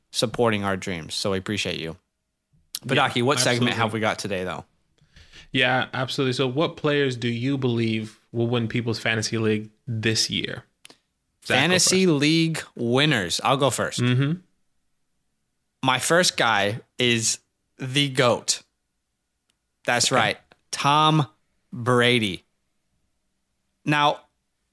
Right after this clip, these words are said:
Speaker 1: let me break this down for you. Last year, twenty twenty, is it crazy to say that that was an adjustment year for Tom Brady? I mean, he, he won the Super Bowl. So is it really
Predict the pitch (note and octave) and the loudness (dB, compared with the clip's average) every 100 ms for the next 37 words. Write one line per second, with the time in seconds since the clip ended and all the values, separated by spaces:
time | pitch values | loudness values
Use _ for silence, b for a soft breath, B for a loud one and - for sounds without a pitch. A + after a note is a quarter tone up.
0 | _ _ _ _ D3+ F3 B3+ B3 G#3+ D#3+ | _ _ _ _ 0 2 4 4 2 0
1 | C#3 A#2+ A2+ G#2+ F#2+ E2 - - C#3+ G#3+ | 0 2 0 0 -4 -6 -8 -4 0 2
2 | B3 - C#3+ G2+ - D3 D3+ B2 - G#2+ | 2 2 2 0 0 2 2 0 -2 -2
3 | E2 D#3+ D#4 - F#3 G3 G3+ F#3 D#3 D#3 | 0 0 0 0 2 4 4 2 2 4
4 | D3 D3 C3+ C3 C#3 C3 A#2+ A2 G2 A2 | 2 0 0 2 2 2 2 0 0 0
5 | - - D3 D3 C#3+ D3 C#3+ C#3 D3 D3 | 0 -4 0 0 2 0 2 4 4 4
6 | D3+ D#3 _ _ _ _ _ _ - C#3 | 2 -2 _ _ _ _ _ _ -6 0
7 | D#3+ D#3+ D3 F#3 F#3 - _ _ - - | 2 2 2 2 0 -4 _ _ -10 2
8 | G3 F#3 C#4 C#4+ - B3 D3+ G#2 E2 - | 4 6 6 6 6 6 4 2 -2 -4
9 | _ _ _ _ _ _ - G3+ F3 F3 | _ _ _ _ _ _ 0 4 6 4
10 | - F3+ D#4 G#3+ F3+ G3 A#3 A3+ G3+ | 2 2 4 4 4 6 6 6 4